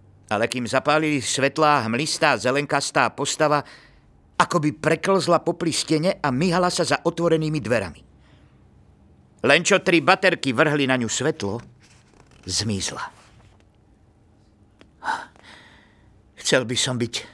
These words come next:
niekde inde,“ zašepkal Peter Bobovi do ucha. „Už vás aspoň hodinu.“ „Možno to bol iba záblesk z reflektora auta,“ povedal pevne ktorý si muž. Náhodou zasvietil do okna. „Poďme sa pozrieť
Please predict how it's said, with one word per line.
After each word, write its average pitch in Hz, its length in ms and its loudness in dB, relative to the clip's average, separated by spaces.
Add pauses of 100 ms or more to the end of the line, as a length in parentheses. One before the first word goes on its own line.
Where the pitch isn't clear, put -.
(680)
niekde 127 400 0
inde,“ 98 320 -4 (160)
zašepkal 110 560 -4
Peter 101 320 -4
Bobovi 98 480 -4
do 98 160 -4
ucha. - 240 -12 (720)
„Už 120 240 -2
vás 120 160 0
aspoň 127 320 -2
hodinu.“ 107 360 -2 (1700)
„Možno 117 480 -2
to 113 160 -2
bol 107 160 0
iba 104 240 0
záblesk 98 720 -4
z 92 160 -4
reflektora 107 560 -4
auta,“ 101 400 -4
povedal 95 400 -4
pevne 95 320 -6
ktorý 98 240 -6
si 90 160 -4
muž. 82 320 -10 (960)
Náhodou 156 640 8
zasvietil 127 640 0
do 107 160 2
okna. 117 240 -2
„Poďme 185 400 4
sa 175 100 2
pozrieť 147 380 2